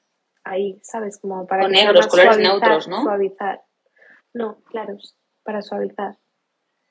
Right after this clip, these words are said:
Speaker 2: ¿Pero por qué dicen que el negro adelgaza? Claro, es que, o sea, tú
Speaker 1: Un
Speaker 2: vas de
Speaker 1: total
Speaker 2: negro,
Speaker 1: look negro, ¿no?
Speaker 2: tú vas de negro, llevas un jersey negro.
Speaker 1: Y te hace más fina.
Speaker 2: Te hace más fina que un jersey blanco.
Speaker 1: Puede ser que el blanco y negro están, como son la ausencia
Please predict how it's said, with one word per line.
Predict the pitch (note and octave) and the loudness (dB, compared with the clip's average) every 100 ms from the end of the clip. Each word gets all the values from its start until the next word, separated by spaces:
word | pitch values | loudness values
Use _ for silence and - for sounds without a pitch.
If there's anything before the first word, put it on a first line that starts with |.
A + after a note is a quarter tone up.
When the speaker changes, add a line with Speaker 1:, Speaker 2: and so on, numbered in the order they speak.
| _ _ _ _ _ | _ _ _ _ _
Speaker 2:
¿Pero | G3+ G3+ | -8 -4
por | G#3+ | 0
qué | G3+ | 0
dicen | A3 | -2
que | G#3+ | -8
el | G3+ | -6
negro | F#3+ F#3 | -4 -2
adelgaza? | F3 E3+ G#3 G#3 - _ _ _ _ _ _ _ _ _ _ _ _ _ | -2 -4 -10 -12 -20 _ _ _ _ _ _ _ _ _ _ _ _ _
Claro, | - G#3 | 0 0
es | - | 4
que, | - - | 4 4
o | |
sea, | - E3 D#3+ - - | 2 2 2 -2 -10
tú | - | 4
Speaker 1:
Un | G3 | 8
Speaker 2:
vas | F#3+ | 8
de | - | 6
Speaker 1:
total | A3+ A3+ | 6 8
Speaker 2:
negro, | G#3+ G3+ - | 8 8 6
Speaker 1:
look | - | 4
negro, | A3+ G#3 G3 F3 | -2 -4 -4 -6
¿no? | F3+ A#3+ F#4+ | -8 -12 -2
Speaker 2:
tú | G#3+ | 6
vas | F#3+ | 6
de | F#3+ G3 | 4 -4
negro, | G3+ G3+ G#3+ | -4 -4 -2
llevas | G#3 G3+ | -2 -2
un | G#3 | -8
jersey | G#3 - G3+ | -14 -12 -12
negro. | G3+ G3+ G3+ G#3+ E4+ _ _ _ _ _ _ _ - | -10 -8 -4 -4 -6 _ _ _ _ _ _ _ -12
Speaker 1:
Y | |
te | A3 | -6
hace | G#3+ A#3 | -6 -6
más | A3+ G#3 | -10 -10
fina. | - G#3 F3+ | -14 -12 0
Speaker 2:
Te | |
hace | G#3 G#3 | 0 0
más | G#3+ G#3+ | -4 -4
fina | A3 A#3 | -4 -4
que | C4 | -2
un | B3 | -4
jersey | G#3 - F3 | -6 -8 -8
blanco. | E3 F3+ G#3+ - | -6 -6 -6 -6
Speaker 1:
Puede | G#3+ G#3+ | -4 -4
ser | A3 G#3+ | -4 -4
que | A#3 | -4
el | |
blanco | G3+ G3 A3+ | -2 -2 0
y | A3+ | -2
negro | A3 A3 A3+ | -4 -6 -6
están, | G#3 G3+ G3+ | -8 -12 -10
como | - G3 | -8 -8
son | F#3+ G3+ | -6 -2
la | A#3 | -2
ausencia | A3 - G#3+ - | -2 -6 -10 -6